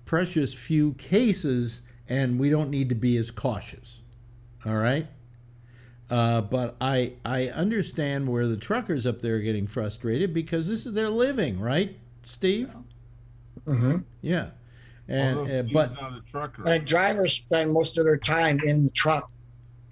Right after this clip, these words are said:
Speaker 1: Yeah.
Speaker 3: Very little of it is outside.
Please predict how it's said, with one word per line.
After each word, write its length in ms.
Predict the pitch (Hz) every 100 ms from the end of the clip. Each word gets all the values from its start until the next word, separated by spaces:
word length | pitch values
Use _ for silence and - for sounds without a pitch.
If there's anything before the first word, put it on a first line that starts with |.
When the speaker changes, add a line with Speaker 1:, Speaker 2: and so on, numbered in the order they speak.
| - - - - - - - -
Speaker 1:
Yeah. 320 | 127 135 123 - - - - 156
Speaker 3:
Very 240 | 170 170
little 340 | 165 175 151
of 80 | 135
it 120 | 135 -
is 180 | 143 139
outside. 640 | 147 135 - 139 131